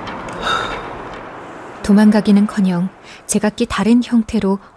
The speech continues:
허공에서 흩날리는 종이의 궤적을 넋놓고 내려다보기까지 했다. 어느 순간 그의 시선이 효진에게 닿았을 때 효진은 속삭였다.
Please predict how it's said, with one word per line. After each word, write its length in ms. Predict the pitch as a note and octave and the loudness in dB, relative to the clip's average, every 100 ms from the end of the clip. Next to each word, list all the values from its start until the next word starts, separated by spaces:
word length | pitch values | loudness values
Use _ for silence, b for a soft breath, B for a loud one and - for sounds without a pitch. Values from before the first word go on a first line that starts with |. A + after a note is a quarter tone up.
| - | -8
허공에서 420 | C4+ C4 G#3+ G#3+ | 0 2 2 0
흩날리는 600 | A#3 C#4 C4+ A3 F#3 G3 | -2 0 2 4 4 2
종이의 440 | - G3 F#3+ G3+ | 4 4 6 4
궤적을 580 | G3+ G3 G3+ F3 D#3+ D#3+ - _ _ _ | 0 -2 -2 -4 -6 -8 -12 _ _ _
넋놓고 540 | - E3+ F3 F#3 - E3 | -4 0 2 0 -2 -4
내려다보기까지 880 | D3 E3 F#3 G3 F#3 F#3+ F#3 E3+ E3+ | -2 -2 -2 -2 -4 -4 -4 -2 -4
했다. 400 | - - C#3+ E3 - _ _ _ _ _ _ _ _ _ _ _ _ _ _ | -6 -8 -8 -8 -16 _ _ _ _ _ _ _ _ _ _ _ _ _ _
어느 200 | F3 G3 | 4 4
순간 480 | A3+ - A3 A3 G#3+ | 6 4 4 4 0
그의 240 | - G#3 | 2 0
시선이 520 | A3+ C4 - G#3+ F#3+ G3 - - | 2 -2 0 2 2 0 -8 -6
효진에게 440 | D4+ C#4+ B3 D#3+ | -2 0 0 -2
닿았을 420 | - F3 F3 - | -4 -4 -4 -6
때 320 | E3 - C#3+ D#3+ _ _ _ _ _ _ _ _ _ - | -8 -8 -8 -8 _ _ _ _ _ _ _ _ _ -10
효진은 380 | - G#3+ F3+ E3 | -4 0 0 0
속삭였다. 760 | - - G#3 G3 - - E3 | -4 -2 -2 -2 -6 -6 -6